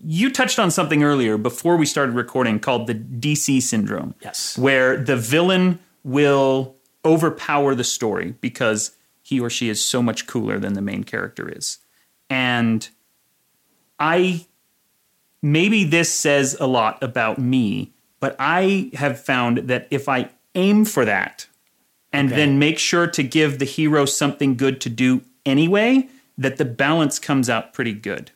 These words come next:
Speaker 2: You're gonna try to make, you know, a story where the villain is more interesting than the main character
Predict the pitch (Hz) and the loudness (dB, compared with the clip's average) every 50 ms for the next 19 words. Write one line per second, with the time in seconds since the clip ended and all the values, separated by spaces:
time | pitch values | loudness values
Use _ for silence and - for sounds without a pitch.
0 | _ _ - - 139 143 147 160 175 196 180 147 120 - - - - 156 160 160 | _ _ -12 -6 -4 -2 0 2 2 2 2 0 -2 -4 -6 -4 -2 0 2 4
1 | 160 165 160 151 139 123 110 101 101 _ _ _ _ _ - - 139 131 131 127 | 4 4 2 2 0 -2 -4 -8 -12 _ _ _ _ _ -4 -2 0 2 2 2
2 | 123 117 113 104 - - - _ _ _ _ - 110 113 98 90 90 90 92 87 | 0 0 -2 -4 -8 -16 -20 _ _ _ _ -10 -8 -6 -6 -6 -8 -8 -10 -14
3 | - _ _ _ _ _ _ - 110 107 - - - - - - - 170 160 160 | -18 _ _ _ _ _ _ -6 -6 -4 -4 -6 -6 -6 -6 -2 2 2 4 4
4 | 151 151 147 147 139 135 120 131 143 135 123 127 120 131 139 131 127 123 120 117 | 4 4 4 2 2 0 2 2 2 2 0 0 0 0 0 2 2 0 0 -2
5 | 113 104 - - _ _ _ _ _ 175 160 - _ _ _ _ _ _ - - | -2 -4 -8 -12 _ _ _ _ _ -20 -20 -20 _ _ _ _ _ _ 0 2
6 | 170 185 214 233 240 233 208 190 170 151 - - 127 - - 143 127 123 120 113 | 4 6 6 6 6 6 4 4 2 0 -2 -4 -8 -4 -4 -2 -2 0 0 0
7 | 117 113 107 104 117 117 107 101 - - 101 | 0 0 -2 -2 -2 0 -2 -2 -2 -4 -6